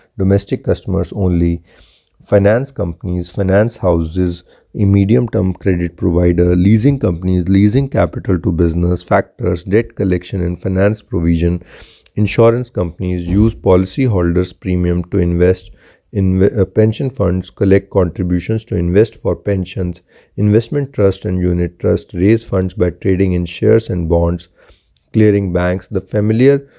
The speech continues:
high street banks provide a payment and check clearing mechanism.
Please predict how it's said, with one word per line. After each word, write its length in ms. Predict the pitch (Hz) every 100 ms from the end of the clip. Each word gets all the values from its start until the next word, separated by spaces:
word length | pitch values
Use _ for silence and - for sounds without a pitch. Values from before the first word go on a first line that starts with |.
| _
high 220 | _ 107 117
street 380 | - 127 110
banks 300 | 90 90 95
provide 460 | - 98 92 92 90
a 20 |
payment 460 | 85 104 104 120 110
and 200 | 95 90
check 360 | - 131 -
clearing 400 | 104 92 90 90
mechanism. 640 | 90 87 98 87 82 87